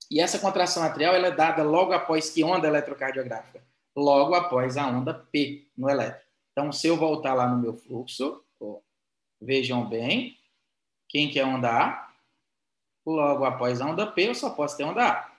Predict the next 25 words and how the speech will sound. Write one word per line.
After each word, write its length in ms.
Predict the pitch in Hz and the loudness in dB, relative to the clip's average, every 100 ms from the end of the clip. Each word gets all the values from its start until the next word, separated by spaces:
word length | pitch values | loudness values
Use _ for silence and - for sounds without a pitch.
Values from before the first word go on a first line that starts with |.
| _ - | _ -4
E 100 | 135 | -2
antes 200 | 139 - | -2 -4
dela, 360 | 123 123 - - _ - | -2 -2 -6 -18 _ -8
a 100 | 143 | -4
onda 200 | 175 165 | 0 0
E. 200 | - - _ _ _ | 0 -12 _ _ _
Então, 120 | 175 | -4
isso 160 | 202 233 | -2 0
é 20 | |
uma 120 | 233 | 0
dica 420 | 160 170 196 190 - | 2 0 0 -6 -10
muito 240 | 156 180 | -10 -8
importante, 580 | - 220 220 135 117 - | -4 -4 -2 -6 -6 -8
tá, 160 | 120 180 | -4 -2
gente? 280 | 190 123 - | -2 -6 -12
O 60 | _ _ _ | _ _ _
que 60 | |
é 40 | 226 | 2
que 80 | 240 | 4
eu 60 | |
vou 80 | 233 | 4
adquirir 480 | 233 233 226 202 202 | 4 0 -4 -6 -2
com 120 | 208 | 2
isso? 500 | 208 151 127 117 - _ _ _ _ _ | 2 2 -2 -10 -14 _ _ _ _ _
Fácil. 540 | - 208 190 - 113 | -2 0 0 -4 -10